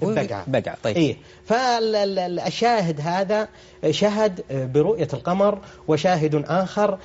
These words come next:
Speaker 1: إلا أني لم أعثر على الشاهد الآخر. لها، الشاهد هذا في عام ألف وأربعمية وأربعة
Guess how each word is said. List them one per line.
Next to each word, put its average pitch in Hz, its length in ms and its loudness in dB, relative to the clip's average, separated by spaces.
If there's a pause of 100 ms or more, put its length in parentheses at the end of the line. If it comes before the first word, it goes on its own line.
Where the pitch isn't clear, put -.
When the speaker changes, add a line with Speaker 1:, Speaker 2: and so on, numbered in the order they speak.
(180)
Speaker 1:
إلا 170 240 2
أني 165 160 2
لم 151 180 0
أعثر 123 280 -2
على 113 80 0
الشاهد 107 320 -4
الآخر. 117 380 -2
لها، 165 440 0
الشاهد 165 360 0
هذا 120 180 -2
في 151 120 0
عام 156 180 0
ألف 143 160 -2
وأربعمية 127 360 0
وأربعة 180 400 2